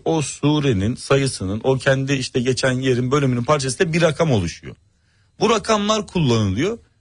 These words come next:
Nedir? Buradaki olayda da işte rukye ilmi ya da işte örnek veriyorum şifa ilimlerde bunu, e,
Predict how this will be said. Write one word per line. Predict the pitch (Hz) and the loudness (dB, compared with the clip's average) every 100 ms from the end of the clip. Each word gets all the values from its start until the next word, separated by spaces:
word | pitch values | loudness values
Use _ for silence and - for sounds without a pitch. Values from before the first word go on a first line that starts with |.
| - | -2
Nedir? | 214 170 214 - 147 | 0 0 -6 -6 -2
Buradaki | 175 175 - | 0 -2 -2
olayda | 180 165 123 156 | 0 2 0 0
da | 220 208 | -2 -2
işte | - 165 | -2 0
rukye | 175 175 131 104 | 0 -2 -2 -2
ilmi | 78 87 214 - - - | -2 -6 -12 -16 -20 -4
ya | 127 | 0
da | 139 | 0
işte | 131 - | -2 0
örnek | 147 156 127 | 0 0 0
veriyorum | 117 107 | 0 0
şifa | - 131 143 143 | -4 0 2 2
ilimlerde | 139 131 104 92 110 180 139 | 0 0 0 -2 -2 -6 -4
bunu, | 139 156 147 - _ _ _ | 0 2 0 -4 _ _ _
e, | - | -2